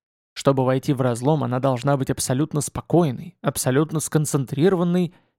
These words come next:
и абсолютно уверенной в себе. Она вытащит избранного оттуда, вытащит живым и здоровым, потому что она так решила и потому что может.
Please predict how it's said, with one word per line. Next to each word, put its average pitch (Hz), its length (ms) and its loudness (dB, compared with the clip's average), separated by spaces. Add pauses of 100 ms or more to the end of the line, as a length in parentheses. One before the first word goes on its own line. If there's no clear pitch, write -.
и - 60 0
абсолютно 160 560 2
уверенной 127 460 0
в - 60 -10
себе. - 340 -4 (920)
Она 131 300 2
вытащит 147 600 -2
избранного 156 720 0
оттуда, - 680 -6 (260)
вытащит 143 680 0
живым 147 460 0
и - 20 -2
здоровым, 135 600 -2 (420)
потому 135 360 2
что 131 180 0
она 131 200 0
так 135 280 0
решила 143 440 0
и 175 160 -2
потому 127 440 -2
что - 220 -2
может. 131 520 -2